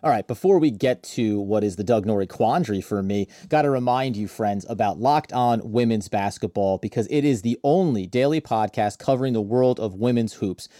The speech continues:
Join an all-star cast of hosts each day of the week for a comprehensive look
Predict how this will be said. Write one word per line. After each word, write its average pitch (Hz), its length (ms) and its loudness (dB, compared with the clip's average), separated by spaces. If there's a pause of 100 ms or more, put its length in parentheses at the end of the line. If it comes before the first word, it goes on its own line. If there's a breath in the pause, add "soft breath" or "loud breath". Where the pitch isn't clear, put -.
(220 loud breath)
Join 123 300 2
an 107 100 -4
all-star 143 440 0
cast 123 360 -2
of 101 80 -8
hosts 113 340 0
each 175 300 -4
day 135 240 2
of 135 140 -2
the 120 100 0
week 104 260 -4
for 107 200 -4
a 98 40 -4
comprehensive 160 720 -2
look 127 240 2